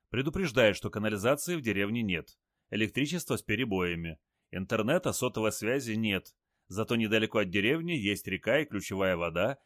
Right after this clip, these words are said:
что является большой редкостью для Индии. Нехватка воды — бич многих деревень и штатов. Из-за засух гибнет урожай, худеет скот. Нам выделяют пустующий дом на двоих.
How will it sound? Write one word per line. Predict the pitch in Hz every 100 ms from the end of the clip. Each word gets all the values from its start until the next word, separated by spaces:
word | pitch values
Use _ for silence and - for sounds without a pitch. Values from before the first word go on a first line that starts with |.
| _ -
что | -
является | 180 120 107 120 -
большой | 92 90 104 92
редкостью | 92 - - -
для | 98 117
Индии. | 110 85 80 76 71 _ _ _ _
Нехватка | 104 104 117 110 107
воды — | 95 90 123 127 _ _
бич | 95 113 117 -
многих | 120 107 90 87
деревень | 90 90 117 151 -
и | 104
штатов. | - 98 82 76 _ _ _ -
Из-за | 107 101 92
засух | 95 139 160 127
гибнет | 80 101 95 90
урожай, | 90 87 92 107 120 - _
худеет | _ - 160 120 120 -
скот. | - 101 78 _ _ _ _ _ _ -
Нам | 98 104
выделяют | 101 101 98 90
пустующий | 101 92 101 95 -
дом | 90 90
на | 92
двоих. | 90 101 95 76 -